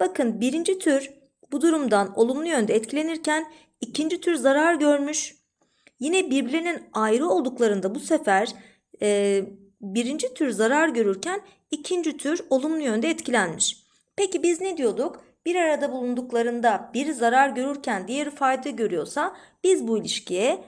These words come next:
parazitizm diyorduk. Y'ye bakalım. Birinci tür fayda görmüş, ikinci tür bundan etkilenmemiş. Birlikte olduklarında ama ayrı olduklarında da ikinci tür etkilenmemiş. Fakat birinci tür bu durumdan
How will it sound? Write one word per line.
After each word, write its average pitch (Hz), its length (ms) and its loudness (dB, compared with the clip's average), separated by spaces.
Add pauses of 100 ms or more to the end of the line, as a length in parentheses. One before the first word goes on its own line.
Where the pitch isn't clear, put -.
(140)
parazitizm 262 760 0 (380)
diyorduk. 214 500 -2 (840)
Y'ye 403 360 4
bakalım. 240 540 2 (280)
Birinci 359 420 2
tür 403 180 4
fayda 381 380 4
görmüş, 320 640 2
ikinci 311 380 -2
tür 269 200 -4
bundan 302 280 -2
etkilenmemiş. 311 1040 0 (300)
Birlikte 233 380 0
olduklarında 190 760 2
ama 370 180 0
ayrı 359 280 4
olduklarında 392 520 2
da 403 40 4
ikinci 262 380 -2
tür 196 100 -6
etkilenmemiş. 214 840 0 (260)
Fakat 339 480 0
birinci 320 360 0
tür 240 240 -2
bu 277 120 -4
durumdan 262 560 2